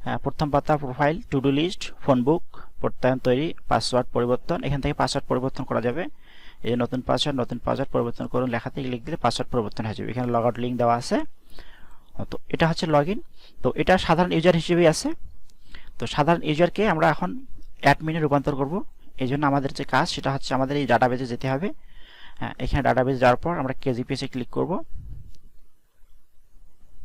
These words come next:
কেজিপিএস এ ক্লিক করার পর এখানে দেখুন এই যে অ্যাডমিনস, এই শুরুতে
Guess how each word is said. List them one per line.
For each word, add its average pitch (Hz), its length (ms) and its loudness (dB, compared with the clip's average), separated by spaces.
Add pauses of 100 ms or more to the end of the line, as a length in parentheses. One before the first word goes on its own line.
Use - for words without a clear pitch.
(760)
কেজিপিএস 135 460 0
এ - 80 -4
ক্লিক 135 220 -2
করার 135 160 2
পর 165 120 2
এখানে 143 200 0
দেখুন 135 200 0
এই 131 60 0
যে 123 80 8
অ্যাডমিনস, 156 380 0 (640)
এই 117 100 -2
শুরুতে 180 240 2